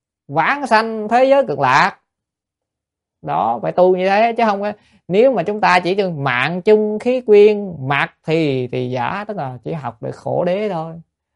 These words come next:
Chúng ta phải học đạo đế nữa, đạo đế là phải tu mười đại nguyện vương của Phổ Hiền Bồ Tát. Chúng ta không phải tu mười đại nguyện vương, mà chúng ta tu gì?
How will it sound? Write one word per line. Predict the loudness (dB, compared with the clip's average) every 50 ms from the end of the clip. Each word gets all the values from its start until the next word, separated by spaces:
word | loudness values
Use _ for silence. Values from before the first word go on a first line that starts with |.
| _ _ -8
Chúng | -6 -2
ta | 0 0 0 0
phải | -2 -4
học | -4 -4 -6
đạo | -6 -4 -2 -2 0 2
đế | 2 2 2 0 0
nữa, | -4 -6 -6 -6
đạo | -4 -2 -2 0
đế | 0 -2 -2
là | -2 -6
phải | -8 -10
tu | -8 _ 2 4 6 6 6 4 2 -2 -6 _ _ _ -16 -16 -16 _ _ _ _ _ _ -2
mười | 2 6 8 10 10 10 8 6 4
đại | 4 2 2 0 -2
nguyện | -2 -2 -2 -2 0
vương | 2 2 2 2
của | 0 -2
Phổ | -2 -2 -2
Hiền | -2 -2 -2 -4
Bồ | -6 -4
Tát. | -2 -2 -2 -2 -4
Chúng | -4 -2
ta | -2 0
không | 0 0
phải | -4 -4
tu | -2 -2 -2 -2
mười | -2 0 2 4 4
đại | 4 4 2
nguyện | 0 -2 0 2
vương, | 4 4 4 2 -2 -8 _ _ _ _ _
mà | -6 -4 -4
chúng | 0 0
ta | 0 2
tu | 2 4 2 2 2 2
gì? | 2 2 2 0 0